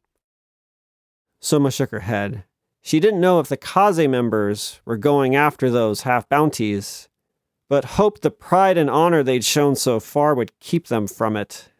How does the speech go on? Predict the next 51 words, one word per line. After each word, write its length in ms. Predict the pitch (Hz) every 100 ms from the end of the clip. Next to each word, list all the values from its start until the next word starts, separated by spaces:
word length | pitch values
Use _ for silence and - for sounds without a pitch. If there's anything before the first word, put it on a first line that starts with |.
| _ _ _ _ _ _ _ _
"How 140 | -
do 80 | 151
you 80 | 175
expect 380 | 160 - 170 -
your 80 | 139
city 300 | - 160 143
to 100 | 110
fare? 540 | - 104 101 110 107 _ _ _ _
Do 80 | -
you 120 | 135
need 140 | 151 165
any 180 | 190 175
help 260 | 127 180
from 180 | - 156
my 140 | 151
associates? 880 | 139 - 156 - 113 101 - - - _ _ _
I 80 | 135
can 120 | 165
make 200 | 156 160
sure 360 | - - 175 185
they 140 | 170
actually 380 | 160 156 - 127
help 320 | 120 147 -
and 100 | 120
not 160 | 131 120
make 260 | 135 127
things 400 | - - 127 107
worse." 560 | 107 139 101 - - _ _ _ _ _ _
Tag 320 | - 156 156 139
held 240 | 151 143
her 140 | 139
list 260 | 131 139 -
out 160 | 139 123
in 80 |
front 240 | 110 131 123
of 120 | 107
her, 360 | 113 113 101 - _ _ _ _
holding 280 | 170 185 180
it 120 | 165
over 220 | 151 151
the 140 | 139 127
edge 240 | 139 135
of 60 | 113
the 80 |
parapet. 680 | - 135 127 104 110 - - _ _ _ _ _ _ _ -
"I'm 240 | 165 185
going 360 | 165 214 214 208
to 120 | 165
pace 400 | - 143 165 -
it 80 | 151
out. 520 | 131 110 - - -